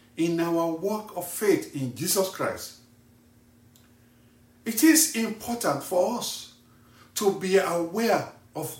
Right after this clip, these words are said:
these distractions. These distractions are not by accident. They are the distraction of Satan.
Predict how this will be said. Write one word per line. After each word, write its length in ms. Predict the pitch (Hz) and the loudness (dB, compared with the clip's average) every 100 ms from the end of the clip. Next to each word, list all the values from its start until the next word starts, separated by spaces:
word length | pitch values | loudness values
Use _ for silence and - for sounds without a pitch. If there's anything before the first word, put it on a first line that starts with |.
| 107 | -6
these 400 | 180 208 - 147 | -4 -4 -6 -8
distractions. 880 | 175 - 190 - - - - - - _ _ _ _ _ - - - _ _ _ _ _ _ - _ _ _ - | -6 -6 -8 -14 -14 -16 -18 -20 -20 _ _ _ _ _ -20 -20 -20 _ _ _ _ _ _ -20 _ _ _ -4
These 400 | 131 302 - 262 | 4 6 6 2
distractions 520 | 285 - 302 - 165 190 | 2 4 2 2 -2 0
are 200 | 190 190 | 0 0
not 380 | 220 269 - | 2 4 2
by 200 | 208 208 - | 0 0 0
accident. 640 | 254 240 185 131 98 - - _ _ _ - - _ _ _ _ _ - - - | 0 0 -2 -4 -6 -10 -20 _ _ _ -20 -20 _ _ _ _ _ -20 -20 -14
They 320 | 147 208 202 202 | -2 4 4 4
are 300 | 208 208 196 | 4 4 2
the 140 | 196 | -4
distraction 1000 | 165 190 - - 269 254 - 196 151 - - | -4 -2 -2 0 4 4 4 2 2 0 -4
of 180 | 170 170 | -2 0
Satan. 480 | - 247 196 - | 2 0 0 -2